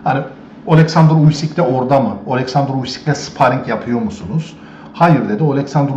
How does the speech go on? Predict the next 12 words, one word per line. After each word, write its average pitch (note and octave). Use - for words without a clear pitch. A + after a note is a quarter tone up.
Usyk, -
e, D3+
başka C#3+
bir G#2+
yerde," G2
dedi, G2
e, F#2+
"çalışmalarını G#2+
sürdürüyor. A#2
Ben," A#2
dedi, G#2+
"ekibiyle, A2+